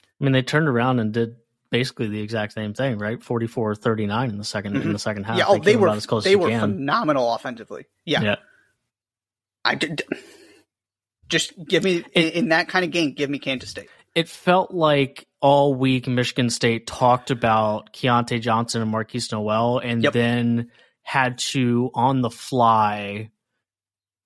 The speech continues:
Speaker 1: kind of go against the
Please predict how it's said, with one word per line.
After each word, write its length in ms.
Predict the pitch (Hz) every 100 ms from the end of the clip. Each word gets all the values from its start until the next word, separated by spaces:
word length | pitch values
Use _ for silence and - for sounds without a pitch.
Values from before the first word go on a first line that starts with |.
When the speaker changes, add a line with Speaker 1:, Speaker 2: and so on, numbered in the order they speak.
| _ _ _ _ _ _ -
Speaker 1:
kind 320 | - 160 151 135
of 200 | 123 123
go 440 | 147 135 139 135
against 880 | 123 117 127 123 117 - - - 117
the 640 | 120 110 110 107 107